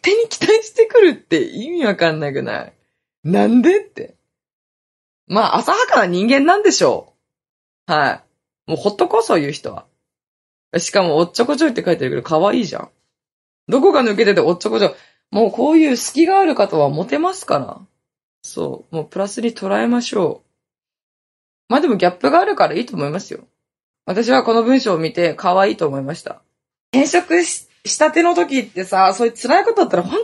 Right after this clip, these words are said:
当に仕事行くの嫌だよね。めっちゃ嫌だよ、そういう時。けどね。まあ。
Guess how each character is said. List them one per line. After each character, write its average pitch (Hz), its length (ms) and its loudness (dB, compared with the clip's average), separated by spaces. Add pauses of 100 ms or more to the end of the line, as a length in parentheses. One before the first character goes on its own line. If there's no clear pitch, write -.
(120)
当 427 100 0
に 381 120 -2
仕 359 100 0
事 320 240 2
行 320 80 6
く 294 80 0
の 220 80 2
嫌 175 160 4
だ 156 80 0
よ 120 100 -4
ね。 87 220 -14 (560)
め 156 160 -8
っ - 80 -12
ち - 140 -4
ゃ 247 40 2
嫌 320 200 0
だ 208 80 2
よ、 170 60 0
そ 160 220 -4
う 156 40 -4
い 156 100 -6
う 147 60 -10
時。 - 440 -12 (1300)
け 226 160 -4
ど 180 140 -4
ね。 185 600 -6 (640)
ま 247 380 -2
あ。 - 140 -12